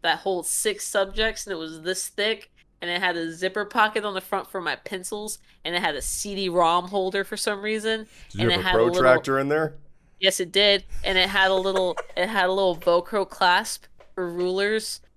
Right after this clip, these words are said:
Speaker 1: and, and, and, and calculators and whatnot. And then if you flip it over on the back, it had a hard pocket for secrets. Who,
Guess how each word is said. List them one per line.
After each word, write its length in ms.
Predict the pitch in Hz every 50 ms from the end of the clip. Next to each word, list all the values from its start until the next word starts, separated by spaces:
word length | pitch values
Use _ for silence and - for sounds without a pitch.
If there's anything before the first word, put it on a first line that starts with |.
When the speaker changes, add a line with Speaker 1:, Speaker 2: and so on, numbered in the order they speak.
| _ _
Speaker 1:
and, 280 | - 180 180 170 165 -
and, 300 | - 175 170 170 165 151 -
and, 320 | - 170 170 165 160 156 -
and 240 | 160 165 165 151 -
calculators 840 | - - 196 185 175 - 196 196 202 202 202 214 214 220 214 -
and 220 | - - 208 214 220
whatnot. 420 | 226 226 214 226 240 240 240 226 - _ _ _ -
And 160 | - 185 180
then 80 | 185 185
if 140 | 185 - -
you 60 | 180
flip 260 | - - 202 180 -
it 60 | 196
over 180 | 196 190 180 180
on 140 | 185 175 160
the 80 | 151
back, 480 | 151 - - 170 175 190 208 220 - - _ _ _ - -
it 60 | -
had 160 | 202 214 180 165
a 100 | 156 160
hard 460 | - - 185 180 180 190 196 190 -
pocket 560 | - 233 202 202 220 - 254 240 226 - - _ _ _ _ _
for 380 | - - 190 175 165 160 - - - - - - - - - - - - _ _ _ _ _ _ _ -
secrets. 840 | - - 233 214 - - 233 262 254 - - - - - - - _ _ _
Who, 200 | - - 247 233